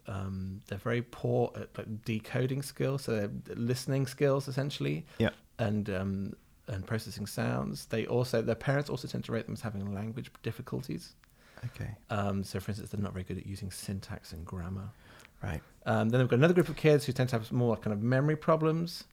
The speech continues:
Speaker 1: And then a good chunk of those struggling learners actually, as far as we can tell, don't have any underlying cognitive problems at all. Right, so if, on the face of it, there are kind of these, at least four, probably more, kind of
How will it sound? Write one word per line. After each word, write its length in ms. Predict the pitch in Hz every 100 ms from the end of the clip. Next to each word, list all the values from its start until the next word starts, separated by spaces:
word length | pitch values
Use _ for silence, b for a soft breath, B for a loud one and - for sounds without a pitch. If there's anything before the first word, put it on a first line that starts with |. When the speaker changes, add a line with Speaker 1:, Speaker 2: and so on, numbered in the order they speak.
| b b b b
Speaker 1:
And 100 | 131
then 300 | 139 135 139 - - _
a 100 | 123 - - -
good 180 | 233 233
chunk 300 | - 185 -
of 60 |
those 140 | 123 110
struggling 360 | - 113 113
learners 460 | 107 101 101 104 - -
actually, 460 | 123 117 - 104 98
as 80 | 98
far 120 | 117
as 80 | 107
we 80 | 104
can 140 | 101
tell, 320 | 104 98 95
don't 260 | - - 95
have 160 | 101 98
any 260 | 92 98 -
underlying 420 | 98 98 92 92
cognitive 460 | - 101 95 95
problems 320 | - 95 92 -
at 160 | -
all. 220 | 98 - - - B B B B
Right, 100 | - 127
so 260 | 131 127 - - -
if, 220 | - - -
on 100 | 165
the 60 | 170
face 180 | 190 196
of 20 |
it, 40 | 143
there 120 | 131
are 20 |
kind 140 | 135 139
of 0 |
these, 560 | 127 - - - - 143
at 80 |
least 600 | 131 180 190 113 - - -
four, 420 | - - 113 104 113
probably 280 | 165 143
more, 360 | 120 117 104 110 B B -
kind 160 | 127
of 140 | 117